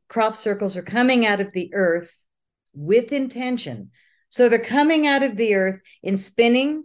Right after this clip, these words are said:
counter-rotating plasma vortices. This is from the science of William Lovingood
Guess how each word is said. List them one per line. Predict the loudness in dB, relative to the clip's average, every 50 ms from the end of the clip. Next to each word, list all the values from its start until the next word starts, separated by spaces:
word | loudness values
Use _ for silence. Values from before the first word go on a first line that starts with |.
| -12
counter-rotating | -14 -10 -6 -4 -2 0 0 2 2 4 2 2 2 0 -4 -4 -4 -2 -4 -6 -8 -8 -12 _
plasma | -4 -2 0 0 0 0 -2 -4 -4 -4
vortices. | 0 2 2 2 2 0 -4 -8 -8 -10 -10 -10 -10 -14 -16 -20 -20 -20 -20 _ 2
This | 2 2 2 2 0
is | -2 -4 -2
from | 0 0 2 2 0
the | -2
science | -2 -2 -2 0 0 2 2 0 -2 -2
of | -6 -4
William | 0 0 2 2 0 -2 -2
Lovingood | -2 -2 -2 -2 -2 -4 -6 -4 -2 -2 -2 -2 -4